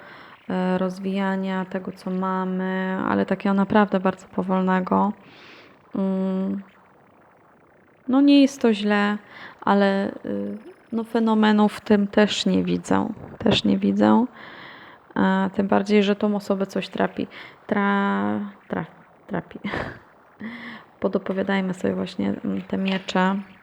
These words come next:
Rycerz Pentakli. Być może on się przejmuje właśnie jakimiś, e, pieniędzmi, które miał otrzymać, tak? Jakimś zyskiem.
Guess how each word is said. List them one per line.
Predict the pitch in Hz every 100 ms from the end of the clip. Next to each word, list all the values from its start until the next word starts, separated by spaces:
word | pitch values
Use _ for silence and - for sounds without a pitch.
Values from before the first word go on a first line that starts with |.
| _ _ _ - - - _
Rycerz | 196 202 196
Pentakli. | - 202 202 190 - 190
Być | 190 190
może | 208 208
on | 214
się | 208 202
przejmuje | - 190 190 196 190
właśnie | 196 - 208
jakimiś, | 190 - 196 190 - - - - - - -
e, | 190
pieniędzmi, | 190 202 196 196 190 180
które | - 185 180
miał | 180 175
otrzymać, | - - - - 170 160 - -
tak? | 180 185 185
Jakimś | 185 185 180
zyskiem. | 185 185 - - 175 -